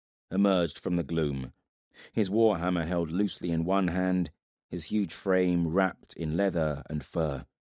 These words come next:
At the same time, two more bears and their riders crashed into view, lumbering towards them. I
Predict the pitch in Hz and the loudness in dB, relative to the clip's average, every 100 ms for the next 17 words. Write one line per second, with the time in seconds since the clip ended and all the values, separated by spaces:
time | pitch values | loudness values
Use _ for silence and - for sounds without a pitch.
0 | _ _ _ _ _ _ _ _ _ _ | _ _ _ _ _ _ _ _ _ _
1 | _ _ - - 135 123 165 165 - 123 | _ _ -20 -4 -2 4 4 4 2 4
2 | 113 - 170 165 139 110 107 92 92 87 | 4 2 2 4 4 4 2 2 2 0
3 | 85 85 80 78 - 120 87 - 82 78 | 2 2 2 -2 -2 -2 -2 -4 -8 -6
4 | 87 80 76 98 101 82 78 85 85 73 | -2 0 2 2 2 -2 -4 -4 -4 -4
5 | - 64 69 _ _ _ _ _ _ _ | -6 -8 -10 _ _ _ _ _ _ _
6 | _ _ _ _ - 80 87 82 76 69 | _ _ _ _ -6 -2 0 0 -2 -2
7 | 67 | -4